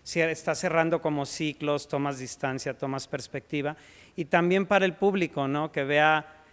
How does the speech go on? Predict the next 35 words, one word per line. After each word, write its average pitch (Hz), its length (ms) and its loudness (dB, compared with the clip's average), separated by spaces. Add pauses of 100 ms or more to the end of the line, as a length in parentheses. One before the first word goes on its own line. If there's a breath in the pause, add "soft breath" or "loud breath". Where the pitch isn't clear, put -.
(160 loud breath)
que 156 120 0
no 165 200 2
vea 175 180 6
una 180 400 4
obra 170 280 4
que - 80 -10
hiciste 151 340 -8
hace 156 220 -4
dos, 147 280 -2
tres, 156 280 -6
cuatro 160 360 0
años 139 520 -2
y - 20 -20
que - 140 -10
entonces 139 360 -10
esté 151 200 -4
viendo 151 400 0
lo 131 200 -2
que 127 200 -8
estás 143 420 -4
haciendo 151 380 -6
en 147 100 -6
este 151 220 -10
momento. 143 420 -6
Me 131 100 -10
parece 143 520 -8 (480 soft breath)
que 139 440 -2
la 139 200 0
noción 165 720 0
del 170 160 0
presente 156 840 -2
de, 131 440 -2 (340 soft breath)
es, - 480 -8
es 143 480 -8
fundamental. 143 960 2